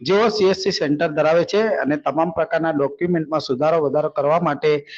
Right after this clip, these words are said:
એક ડાયનો ઉપયોગ કરતો હતો, જેમાં પહેલાથી જ એક ફોર્મ બનાવી Photoshop-થી ચેડા કરતો હતો.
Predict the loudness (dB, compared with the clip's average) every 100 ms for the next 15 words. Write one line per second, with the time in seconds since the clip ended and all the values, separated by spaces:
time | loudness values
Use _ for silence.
0 | -6 0 2 2 2 2 0 0 -4 -2
1 | -4 -2 -4 0 0 0 -4 -6 -4 -2
2 | 0 0 2 2 0 -2 0 0 2 2
3 | 2 0 0 -2 0 -2 0 -2 -4 -4
4 | -2 -2 -2 -6 -4 -4 0 0 0 -6